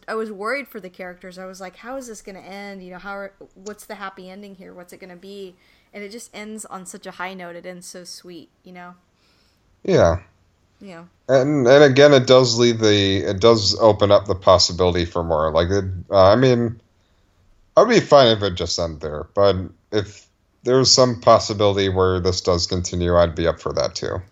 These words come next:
Speaker 1: Yeah, I thought the cast did a really good job.
Speaker 2: Oh,
Speaker 1: Like you
Speaker 2: yeah.
Speaker 1: mentioned earlier, the music was really good, and just the overall story was so sweet and so simple. And I think kind of what you're alluding to earlier, it, it's so different from all the other,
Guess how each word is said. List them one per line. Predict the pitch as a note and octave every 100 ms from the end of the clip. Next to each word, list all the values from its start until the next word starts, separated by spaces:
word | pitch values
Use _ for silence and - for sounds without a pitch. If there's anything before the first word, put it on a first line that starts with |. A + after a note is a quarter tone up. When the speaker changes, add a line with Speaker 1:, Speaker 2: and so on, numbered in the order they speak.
| _
Speaker 1:
Yeah, | - D4+ G#3+ F#3 F3+
I | B3+
thought | B3+ B3
the | A3+
cast | - F#3 G3 -
did | G3+ F#3+
a |
really | F#3 F3+ F3+
good | F3+ -
job. | A3 G#3 G#3 G3 _ -
Speaker 2:
Oh, | - F#3+
Speaker 1:
Like | D#2+
you | D#2
Speaker 2:
yeah. |
Speaker 1:
mentioned | D#2+ - - A3
earlier, | D#3 G3+ G3 G3 G3
the | F#3
music | F3 F3+ G3+ G#3+
was | G#3 G3+
really | G3 G3
good, | G3+ G3 G3 F#3+ F#3+ _ _ _ _ -
and | G3+ F#3+ F#3+
just | C4 -
the | B3+
overall | A3 G#3+ F#3+
story | F#3 - G#3+ G#3+
was | G3 F#3
so | - C4
sweet | - A#3
and | G#3+
so | - G#3
simple. | - A3 G#3+ F#3+ F3+ F3+ _ _ _
And | G#3
I | G#3
think | A#3 A#3+
kind | - A#3+
of | G#3
what | G#3 -
you're | G#3+
alluding | F#3+ G3+ G3+ G3+
to | G3+
earlier, | - F#3+ F#3 F#3+ F#3
it, | -
it's | - G#3+
so | - C#4+
different | G3+ G#3+ A3+ F#3 C#3 - _
from | G#3+ G3+ F#3+
all | G3 G#3
the | G#3 F#3+
other, | F#3 F#3+ F#3 F3+